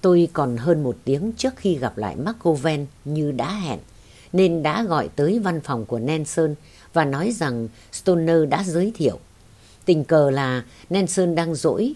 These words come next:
và có thể gặp tôi ngay. Chúng tôi nói chuyện với nhau một cách rất thoải mái trong gần một tiếng đồng hồ. Tôi có mang theo một tập lớn hồ sơ Lầu Năm Góc để trong cặp và sẵn sàng cho Nelson biết về tài liệu này,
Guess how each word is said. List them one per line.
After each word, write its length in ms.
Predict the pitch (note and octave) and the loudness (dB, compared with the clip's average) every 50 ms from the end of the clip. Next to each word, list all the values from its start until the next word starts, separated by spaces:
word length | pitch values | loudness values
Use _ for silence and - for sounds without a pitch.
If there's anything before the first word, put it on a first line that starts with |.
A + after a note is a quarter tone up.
| - - | -8 -12
và 320 | - C3+ D3 C3 A#2+ A2 - - | -6 -6 -4 -4 -4 -6 -6 -4
có 140 | F#3 A3 A3+ | -4 -4 -4
thể 180 | - D#3+ A#2+ | -2 -4 -4
gặp 180 | G2+ G#2 B2 G#2+ - - | -2 -4 -6 -8 -4 0
tôi 160 | E3 E3+ D#3+ | 0 0 0
ngay. 300 | D#3 D#3+ D#3+ D#3 D#3 D3+ - - - - _ - - - - - - | 0 -2 -4 -4 -6 -8 -10 -16 -20 -20 _ -20 -20 -20 -20 -12 -4
Chúng 180 | - G3+ G#3 G#3 | 0 0 2 4
tôi 200 | G#3+ F#3+ F3 E3 | 6 6 6 6
nói 260 | D#3 D#3 D#3 E3+ G#3+ A3 | 4 2 0 0 -2 0
chuyện 220 | - F#3+ D3+ - A2 | 0 0 0 0 0
với 140 | A#2+ D#3 F#3 | 0 0 2
nhau 400 | A3 A3+ G3 F3+ E3 D#3+ D3+ - - - - - | 2 0 0 0 0 -2 -2 -4 -8 -16 -14 -6
một 140 | - D#3 - - | -4 -4 -2 0
cách 120 | G3+ A3+ - | -2 -2 0
rất 300 | F#3+ D#3 - - - - | 0 -2 -2 -2 -4 -2
thoải 220 | F3 E3 C#3 G#2+ G#2 | -2 0 0 0 -2
mái 360 | A2 A#2+ B2+ C#3+ F3+ B3 B3+ - | -4 -4 -4 -4 -4 -6 -6 -2
trong 220 | - F3 E3+ C#3+ | -2 -2 -2 0
gần 220 | - C3 A2+ A2 | -2 -2 -4 -2
một 120 | G#2+ G#2 G#2 - | -4 -6 -6 -4
tiếng 240 | - D3 E3 A3+ A#3 | -2 -2 0 0 -2
đồng 200 | F3 B2+ A2 G#2 | -2 -2 -4 -4
hồ. 300 | G#2 C3+ A#2+ A2+ G#2+ G2 - - - _ _ _ - _ - - _ _ - - - - - - - | -4 -4 -4 -4 -4 -8 -10 -18 -20 _ _ _ -20 _ -20 -20 _ _ -20 -20 -20 -20 -20 -10 -4
Tôi 260 | - F3+ F3 E3 D#3+ - | 0 2 2 2 0 0
có 100 | - G3+ | 0 0
mang 240 | G#3 G3+ F#3 E3 D#3 - | 0 2 2 0 -2 -4
theo 280 | - E3 D3+ D3 C#3+ C#3 - - - - - | -4 -2 -2 -2 -2 -4 -8 -14 -20 -10 -4
một 160 | D#3 D#3 - - | -2 -2 0 2
tập 180 | - C#3+ B2 - | 2 2 2 2
lớn 280 | C3 C#3+ D3+ F#3 C4 | 0 2 2 2 0
hồ 220 | C4+ G3 E3 C#3 B2 | 0 2 2 0 0
sơ 220 | - - F#3 E3+ | 0 2 2 2
Lầu 220 | D#3+ D3 C#3 A#2+ A2 | 4 4 2 0 0
Năm 260 | A#2 C#3+ D#3 D#3+ D3 | -2 -2 -2 -2 -2
Góc 320 | B2+ E3 A3 - - - - - | -2 0 -2 -2 -2 -8 -20 -12
để 280 | - C3 A#2+ A#2+ G#2+ G2+ - | -6 -4 -2 -2 -2 -4 -4
trong 180 | - E3+ D#3 C#3 | -4 -4 -4 -4
cặp 280 | - D3+ A#2+ - - _ _ - - - - - | -2 -4 -4 -4 -6 _ _ -20 -20 -20 -18 -10
và 260 | - D3 D3 C#3 C3 B2+ | -4 -2 -2 -2 -2 -2
sẵn 320 | - - D3+ - G#3+ C4 | -2 -4 -4 -4 -4 -6
sàng 340 | B3+ - F3 D#3 C3 A2+ G#2+ | -6 -4 -4 -4 -4 -4 -4
cho 140 | - E3+ E3 | -4 -2 -2
Nelson 520 | D#3+ D#3+ D#3+ D3 - - E3 D#3 D3+ D#3 | -2 -2 -2 -2 -2 0 0 0 0 -2
biết 260 | G3 B3 D4 - - | -2 -4 -4 -6 -4
về 100 | - B2+ | -4 -4
tài 220 | A2+ - B2+ A#2+ A2 | -2 -2 -4 -4 -4
liệu 180 | A2+ B2 G#2 - | -4 -4 -4 -4
này, 340 | A#2 B2 B2 A#2+ A2 G2+ | -4 -6 -4 -4 -4 -6